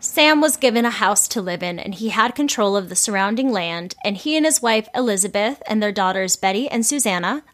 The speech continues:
along with his niece Abigail Williams and one of their enslaved, Tituba, lived in the house. Tituba's husband, John Indian, also came along with them. Sam Parris is a real dick. He had a long history in the slave trade.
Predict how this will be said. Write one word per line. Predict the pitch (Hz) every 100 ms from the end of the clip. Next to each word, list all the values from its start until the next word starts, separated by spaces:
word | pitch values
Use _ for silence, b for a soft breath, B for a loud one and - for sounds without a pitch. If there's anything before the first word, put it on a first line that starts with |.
| -
along | 208 214 202
with | 208 202
his | 196 190
niece | 190 185 -
Abigail | 269 254 247 254 240
Williams | 202 202 196 196 196
and | - 190
one | 185 180
of | 180 175
their | 175
enslaved, | 165 170 - 302 226 196 180 B B -
Tituba, | 269 254 214 185 160 196 -
lived | 190 190 185 -
in | 175 175
the | 165
house. | - 175 - - - - B B B -
Tituba's | 233 233 208 185
husband, | - - 269 - 220 196 190
John | 190 180
Indian, | - 190 185 180 175 175 -
also | 170 170 175
came | - 165 165
along | 160 156 165
with | 160 -
them. | 123 107 220 220 _ _ _ _ _ b b b b b
Sam | - 370 381 392
Parris | 254 226 220 -
is | 220
a | 208
real | 190 190 180
dick. | 165 90 - - -
He | - 302 302
had | 285 247
a |
long | 240 226 226
history | 208 196 - 196 196
in | 175 170
the |
slave | 175 226 214 202
trade. | - 214 190 196